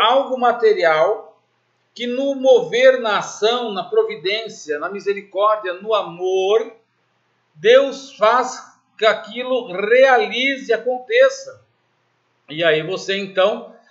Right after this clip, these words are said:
recebe aí essa vitória e vai testemunhar: "Olha, Deus me deu uma casa, Deus me deu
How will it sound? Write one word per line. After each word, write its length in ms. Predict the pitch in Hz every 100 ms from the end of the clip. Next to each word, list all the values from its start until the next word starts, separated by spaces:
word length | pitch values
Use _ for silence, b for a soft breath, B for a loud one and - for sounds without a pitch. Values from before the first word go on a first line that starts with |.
| B -
recebe 600 | 220 220 190 196 202 175
aí 460 | 160 208 226 - _ -
essa 260 | 170 170
vitória 600 | 160 160 - 180 240 - 254
e 80 |
vai 300 | 233 233 247
testemunhar: 720 | 247 240 - 254 262 196 190 151
"Olha, 840 | 175 214 226 214 196 147 - - _ _ _ -
Deus 520 | 196 226 240 233 190
me 160 | 226
deu 360 | 233 170 185 180
uma 260 | 160 135 -
casa, 460 | 123 104 - 101
Deus 260 | 202 220 190
me 120 | 233
deu 500 | 233 175 190 196 190